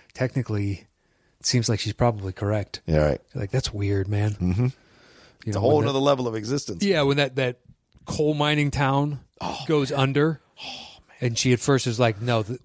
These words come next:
Speaker 1: we show up after this."
Speaker 2: Yeah.
Speaker 1: And they're trying to tell her, like,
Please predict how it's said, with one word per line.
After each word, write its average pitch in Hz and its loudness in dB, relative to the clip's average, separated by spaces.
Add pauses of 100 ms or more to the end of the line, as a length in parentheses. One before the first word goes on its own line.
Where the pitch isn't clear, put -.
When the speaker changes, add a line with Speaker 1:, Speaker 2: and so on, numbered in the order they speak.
(120)
Speaker 1:
we 135 2
show 139 4
up 120 2 (580)
after 135 2
this." 101 -4
Speaker 2:
Yeah. 110 2
Speaker 1:
And 123 -4
they're 123 -2
trying 127 0
to 117 0
tell 123 0
her, 110 0
like, 101 -6